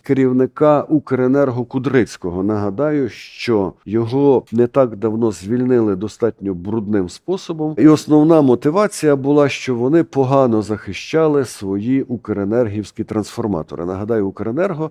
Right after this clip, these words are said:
це організація, яка, е, займається магістральною, магістральними, е, дротами, тобто передачею енергії, е, до підстанцій.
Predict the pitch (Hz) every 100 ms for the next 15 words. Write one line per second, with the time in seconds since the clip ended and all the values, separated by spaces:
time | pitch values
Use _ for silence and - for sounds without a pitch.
0 | _ _ _ _ _ - 123 120 107 104
1 | 107 107 143 139 - 113 107 92 92 -
2 | 120 113 - _ _ _ - 90 92 98
3 | 98 117 117 - 101 101 107 - - 113
4 | 98 87 92 90 87 85 _ - 104 101
5 | - - 110 101 98 95 95 92 92 -
6 | _ _ _ - 87 87 85 87 107 -
7 | 87 85 82 90 - - 82 73 92 90
8 | 87 85 - 80 62 95 107 95 87 80
9 | - _ _ _ _ _ _ _ _ _
10 | 87 87 87 85 95 101 - - 71 -
11 | -